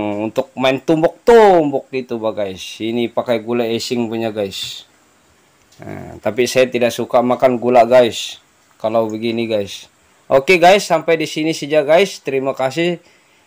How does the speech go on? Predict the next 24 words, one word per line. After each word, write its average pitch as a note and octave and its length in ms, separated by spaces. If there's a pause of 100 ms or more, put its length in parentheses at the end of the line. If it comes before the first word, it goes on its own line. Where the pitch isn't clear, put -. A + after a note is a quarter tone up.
sudah C3+ 240
menonton. D3 720 (160)
Sampai C3 320
di B2+ 80
sini B2+ 240
saja B2+ 400
perkongsian C3 640
kita, - 320
guys. E3 400 (380)
Ah, A2+ 400
pecah D3+ 320
gelas, D#3 400
pecah D3+ 320
kaca, D3 400
guys. E3 320 (1200)
Ah, A2 240
maaf C#3+ 320
kalau C#3+ 320
tersilap C#3+ 560
kata C#3+ 320
dan C3+ 240
bicara, C#3 400
guys. C3+ 640 (1120)
<laughs> D#3 400